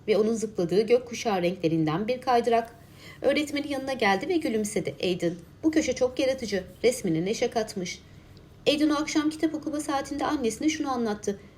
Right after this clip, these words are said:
"Bugün bir tavşanla arkadaş oldum. Bana en boş görünen yerlerin aslında en dolu yerler olduğunu öğretti. Çünkü orası sadece bana ait.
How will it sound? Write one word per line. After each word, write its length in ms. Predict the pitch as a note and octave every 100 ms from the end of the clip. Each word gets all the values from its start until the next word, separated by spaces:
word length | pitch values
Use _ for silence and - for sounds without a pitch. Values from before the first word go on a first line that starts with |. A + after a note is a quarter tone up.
| - - -
"Bugün 240 | F#4 E4
bir 140 | E4 E4
tavşanla 480 | D#4+ D#4 C#4 C4+
arkadaş 360 | F#4 F#4 E4 D#4+
oldum. 300 | C#4 B3 B3 - - -
Bana 120 | E3
en 240 | F#3 D4 D4+
boş 180 | D4+
görünen 340 | C#4+ C4+ C4 D4
yerlerin 340 | C#4 C4 C4
aslında 340 | A#3+ C4 B3 A3+
en 180 | D4
dolu 180 | D#4 C#4
yerler 280 | D4 C#4 C#4
olduğunu 300 | C4 B3 A#3
öğretti. 420 | A3 A3 A3 G#3 G#3 - - - -
Çünkü 280 | G#3 F#3+
orası 300 | E3 D#3 D#3
sadece 480 | - - G4 E4+ F4
bana 240 | D#4+ D#4 D4
ait. 300 | C4 -